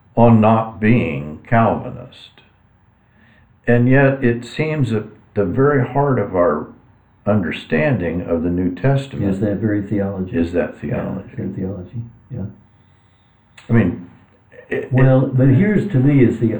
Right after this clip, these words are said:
Speaker 2: irony now. Of course, you're in the Christian church, you grew up in that wing, and I grew up in the Church of Christ, so I can't speak for the, this wing that you grew up in, but I can certainly speak for the wing I grew up in.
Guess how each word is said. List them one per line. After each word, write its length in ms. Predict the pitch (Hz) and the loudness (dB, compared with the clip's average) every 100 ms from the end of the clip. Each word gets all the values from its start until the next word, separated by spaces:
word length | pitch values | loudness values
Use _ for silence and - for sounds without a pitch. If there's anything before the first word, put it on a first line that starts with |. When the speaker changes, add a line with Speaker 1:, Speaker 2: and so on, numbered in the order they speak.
| 127 | -2
Speaker 2:
irony 380 | 127 123 98 95 | 0 2 2 2
now. 200 | 98 98 | 2 -2
Of 540 | 101 - - - - | -6 -16 -20 -20 -6
course, 200 | 113 104 104 - - _ _ _ _ | -4 -4 -8 -18 -20 _ _ _ _
you're 280 | 139 175 170 | 4 8 6
in 140 | 151 | 6
the 720 | 147 135 117 113 - - - - | 2 0 -2 -10 -16 -14 -16 -2
Christian 340 | 131 - 117 | -2 2 -2
church, 500 | - 123 120 120 - | 2 0 0 -4 -4
you 140 | 123 | -2
grew 220 | 117 113 107 | 0 0 -2
up 80 | 107 | -4
in 140 | 107 | -6
that 160 | 110 113 - - _ 117 - 127 | -6 -8 -16 -20 _ -16 -12 -6
wing, 400 | 104 110 110 104 | 0 2 2 0
and 100 | 104 | -2
I 60 | |
grew 200 | 104 113 | -2 -4
up 60 | 101 | -4
in 100 | 107 | -8
the 120 | 101 | -8
Church 200 | 104 95 | -8 -8
of 100 | - | -10
Christ, 360 | - 101 143 - - 123 - | -10 -8 -10 -12 -18 -20 -12
so 280 | 139 123 - - | -10 -10 -12 -8
I 100 | 113 | -6
can't 280 | 117 117 - | -2 -2 -4
speak 480 | - - 170 - | -6 0 0 0
for 80 | - | -4
the, 160 | 104 104 - - 117 | -4 -4 -10 -14 -10
this 180 | 98 95 | -10 -8
wing 440 | 123 123 120 113 | -4 2 4 4
that 160 | 95 135 | 0 2
you 80 | 139 | 0
grew 260 | 98 90 90 | 0 -4 -4
up 120 | - | -8
in, 280 | - 80 87 | -10 -10 -8
but 140 | 98 | -6
I 80 | 104 | -6
can 120 | 101 | -4
certainly 300 | 151 135 113 | -4 -2 -2
speak 220 | - 117 | -2 -2
for 60 | 98 | -2
the 60 | 98 | -4
wing 240 | 92 92 | -4 -4
I 120 | 107 | -4
grew 200 | 120 95 | -4 -6
up 80 | 95 | -6
in. 260 | 95 101 | -6 -8